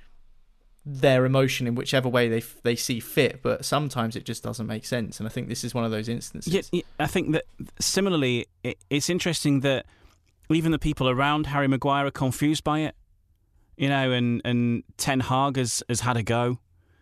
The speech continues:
Speaker 2: at, at one of the fans that was shouting out at him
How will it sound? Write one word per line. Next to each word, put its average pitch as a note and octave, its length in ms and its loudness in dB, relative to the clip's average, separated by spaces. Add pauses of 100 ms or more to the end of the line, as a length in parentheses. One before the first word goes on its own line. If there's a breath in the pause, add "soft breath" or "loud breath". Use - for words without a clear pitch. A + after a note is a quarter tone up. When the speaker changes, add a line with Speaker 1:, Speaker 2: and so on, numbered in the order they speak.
(160)
Speaker 2:
at, A2 220 -2 (180)
at A2+ 180 0
one A2+ 140 2
of A2 80 4
the G#2 60 0
fans G#2+ 320 0
that A2 100 0
was G#2 100 -2
shouting G#2+ 440 0
out G2+ 220 0
at E2+ 60 -2
him G2+ 200 0